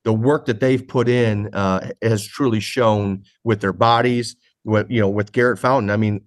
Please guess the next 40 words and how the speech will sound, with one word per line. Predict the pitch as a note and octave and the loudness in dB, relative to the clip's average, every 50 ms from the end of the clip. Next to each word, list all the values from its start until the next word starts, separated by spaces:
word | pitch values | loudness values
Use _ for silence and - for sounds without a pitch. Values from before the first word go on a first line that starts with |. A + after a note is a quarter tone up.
| _ A2+ | _ -2
heck, | A#2 C3 G2+ - - | -2 -2 -2 -2 -6
three | - - C#3+ D3 | -8 -6 -4 -2
years | C3 C3 D#3 E3 A#2+ | 0 0 -2 -2 -2
ago, | A#2+ A2 B2 A#2 A#2+ | -2 -2 0 -2 0
he's, | C3+ F3 F3 - - - - | -2 -4 -6 -8 -12 -6 -4
you | B2+ B2+ B2 C3 | -4 -2 0 0
know, | B2 G#2+ | 0 0
he's | G2 B2+ C#3+ C3+ | 0 0 -2 -4
backing | A#2+ G#2 A#2 A#2+ B2+ C3 - C#3 B2 C3 | -2 -2 0 0 0 -2 -2 -2 0 0
up | B2+ B2+ - - | -2 -2 -4 -2
Caden | C3 C3 C3+ C3+ | -2 0 0 0
McDonald | B2+ A2+ A#2+ B2 B2 C#3 C#3+ C#3 | -2 -2 -2 0 0 0 0 -2
at | B2 F#2+ | -4 -4
Sam | - - B2 B2+ B2+ A#2+ | -4 -4 -2 -2 -2 -2
linebacker. | G#2+ G#2 A2+ C#3 D3+ G#2+ F2+ E2 F2 - _ D#2+ E2 F#2+ - _ - - _ _ _ _ | -2 -2 -2 -2 -2 -4 -4 -6 -8 -10 _ -14 -14 -14 -14 _ -20 -20 _ _ _ _
Now | - A2 A2+ B2+ C3+ C3 | -2 0 2 2 2 0
he's, | B2+ A#2+ A2 | 0 0 0
I | A#2 A2 | 0 0
think, | G#2+ - B2 A2 A#2 | 0 0 -2 0 0
I | |
wanna | A2+ A2+ B2 B2+ A#2 | 0 0 0 -2 -2
say | - - A#2 A2+ A2 - - | -2 -2 -2 -2 -2 -4 -4
almost | A#2+ B2 A#2+ A2+ G#2 - | -4 -2 -2 -2 -4 -4
two | - D3+ C#3 | -4 -4 -4
hundred | B2+ C#3+ C3 G#2 - G2 | -2 -2 -4 -4 -6 -6
sixty | - C#3 C3 - - B2+ | -8 -8 -8 -6 -6 -6
pounds. | A2 - A2 B2+ C3+ B2+ G2+ E2 A1+ - - - _ _ _ _ _ _ _ | -6 -4 -4 -4 -2 -2 -4 -6 -8 -14 -16 -20 _ _ _ _ _ _ _
You | - A#2 | -2 0
know, | A2 G#2 | 2 2
that | A2+ A#2 A2+ | 2 2 2
work | A2 B2 D3 D#3 - | 2 2 0 0 -2
that | - - | -4 -6
he's | F2+ F#2+ C3 D3 C3 - | -2 -2 -4 -4 -4 -6
put | - - D3+ C3 B2 | -6 -2 0 0 2
in | C3 C#3 C#3 B2 A2 G#2 G2+ G2 F#2+ _ _ _ _ _ _ _ _ | 2 2 2 2 2 2 0 -2 -6 _ _ _ _ _ _ _ _
to | - - D3 C3 A#2+ A2 G2+ F#2+ - | -4 0 2 2 2 0 -2 -4 -8
put, | - - D3+ - - | -2 -2 -2 -2 0
get | A#2+ C3 D#3 D3 | -2 -4 -2 -2
his | B2 C3 B2+ A#2 A2 | 0 -2 -2 -2 -4
body, | G2+ F#2+ A#2 A#2 B2+ B2+ B2+ B2 A2 G#2+ G#2+ G#2 G2+ - - | -4 0 0 2 2 2 2 0 0 0 -2 -4 -6 -8 -12